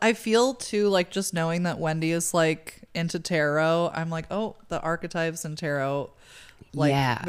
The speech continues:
Speaker 1: it just, it's all kind of the same 'cause tarot is so archetypal as well.
Speaker 2: Right. Oh, yeah. It's true. And, like, and Timothy McVeigh is, be himself becomes an archetype,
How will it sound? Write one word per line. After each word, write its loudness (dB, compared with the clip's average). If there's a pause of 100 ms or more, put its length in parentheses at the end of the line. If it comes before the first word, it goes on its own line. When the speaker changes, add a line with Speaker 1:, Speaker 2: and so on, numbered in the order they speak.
(140)
Speaker 1:
it -2
just, -2
it's -4
all 2
kind -4
of -8
the -6
same -6
'cause -4
tarot -2
is -4
so -4
archetypal -8
as -8
well. -6
Speaker 2:
Right. -6 (220)
Oh, 4
yeah. 2 (840)
It's -16
true. -6 (300)
And, 2
like, 2
and 0
Timothy 0
McVeigh 0
is, -6 (100)
be 2
himself 0
becomes -2
an -4
archetype, -10